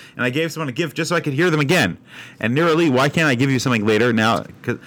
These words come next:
because I was never Hodio. I didn't tell you ahead of time. It's too late. I know Simatan Lachaver Tzarech Hodio, you have to tell him ahead of time. Now I can't give you anything 'cause I never told you ahead of time."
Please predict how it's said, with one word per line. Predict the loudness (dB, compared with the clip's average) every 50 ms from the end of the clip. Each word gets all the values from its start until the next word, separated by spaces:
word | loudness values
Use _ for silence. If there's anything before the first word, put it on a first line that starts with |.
| -20 -18 -10
because | -4 -4 0 0
I | 2 2
was | 2 0 0 0
never | 2 2 2 2
Hodio. | 2 2 2 2 2 2 2 2 2 0 -4 -6
I | -6
didn't | -6 -4 -4 -6 -6 -8 -8
tell | -6 -6 -4
you | -4 -4 -4
ahead | -4 -4
of | -4 -4
time. | -4 -4 -4 -4 -6 -10 -12 -16 -20 -20 -20 -18 -10 -10
It's | -10 -6
too | -2 0 0
late. | 2 2 2 0 -2 -4 -12 -20 -20 -20 -20 -18 -14
I | -10 -6
know | -6
Simatan | -4 -4 -4 -4 -4 -2 -2 -2 0
Lachaver | 0 2 2 2
Tzarech | 2 2 2 2 2
Hodio, | 2 2 2
you | 2 2
have | 0 0
to | -4 -4
tell | -4 -4 -4
him | -2
ahead | -2 -2 -4
of | -4 -4
time. | -4 -6 -6 -6 -8 -14 -20 -20 -20 -20 -8
Now | -4 -2 0 0
I | 0 0
can't | 0 -2 -2 -2
give | -2 -2
you | 0
anything | 0 0 0 0 0 0
'cause | 0 0
I | 2
never | 2 2 0 0
told | 0 0 0 0
you | 0 0
ahead | 0 0 -2
of | -2
time." | -2 -4 -4 -4